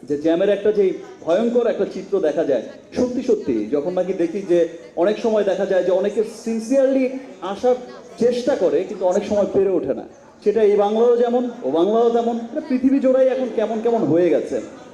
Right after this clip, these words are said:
Anyway, যাই হোক, এটা আমাদের বাঙালিদের দোষ না।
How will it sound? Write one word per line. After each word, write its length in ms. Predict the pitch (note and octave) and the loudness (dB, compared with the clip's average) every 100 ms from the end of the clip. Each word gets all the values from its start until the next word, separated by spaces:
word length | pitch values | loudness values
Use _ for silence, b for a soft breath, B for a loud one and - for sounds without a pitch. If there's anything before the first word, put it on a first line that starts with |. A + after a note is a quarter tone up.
| - - - - | -20 -20 -18 -2
Anyway, 340 | C4+ D4 A#3 | 2 4 4
যাই 260 | G3+ A#3+ B3 | 4 2 4
হোক, 140 | A3+ A3+ - | 2 -2 -6
এটা 140 | - G#3+ | -2 0
আমাদের 240 | A3 A3 | 2 2
বাঙালিদের 540 | F3 F#3 G#3+ A3 A3+ | 0 0 0 2 2
দোষ 340 | G#3+ - - G#3+ | 2 0 0 -2
না। 220 | G#3+ | -2